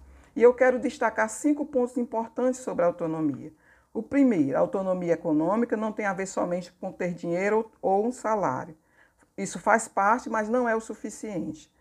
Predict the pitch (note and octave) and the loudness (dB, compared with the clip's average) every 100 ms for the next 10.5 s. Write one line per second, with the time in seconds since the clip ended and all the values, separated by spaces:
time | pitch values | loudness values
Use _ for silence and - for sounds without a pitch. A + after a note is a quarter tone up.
0 | _ _ - B3 C#4 B3+ G3+ F#3 F#3 E3+ | _ _ 4 4 4 0 0 0 -2 0
1 | D#3 D3+ D3+ D#3+ G3 F#3+ E3+ D#3+ F3 - | 0 0 0 2 0 -2 -2 -2 -4 -8
2 | E3 D#3+ E3+ D#3 F3 A3+ A#3+ A#3 - G3 | -10 -8 -8 -6 2 2 2 -4 -6 -8
3 | E3 - E3 D#3 - C#3+ D3 D3 C#3+ - | -8 -8 -8 -8 -6 -4 -4 -6 -10 -10
4 | - C#3+ - A3+ G#3+ F3+ E3+ D#3+ - - | -10 -10 -8 -6 0 4 4 2 -4 -20
5 | - _ F#3 F3+ G3+ F3 F3+ F3+ F#3 F3 | -20 _ -2 0 2 2 2 -2 2 2
6 | D#3+ E3 - D3+ D#3 - G3 F#3+ F3 E3+ | 2 -4 -4 -2 -2 -4 -4 -2 -2 -2
7 | E3 F3 E3 D#3+ D#3 D3+ - _ _ _ | 0 -2 -2 -2 -2 -2 -4 _ _ _
8 | - E3+ D#3+ E3+ E3 E3 D#3+ D#3+ F3+ G3+ | -2 0 0 0 0 -2 0 4 6 4
9 | F#3+ G#3+ B3+ C4+ C#4 B3+ A3+ A3+ A#3 - | 0 0 2 2 2 0 0 -8 -10 -16
10 | _ B2+ - _ - | _ -18 -18 _ -20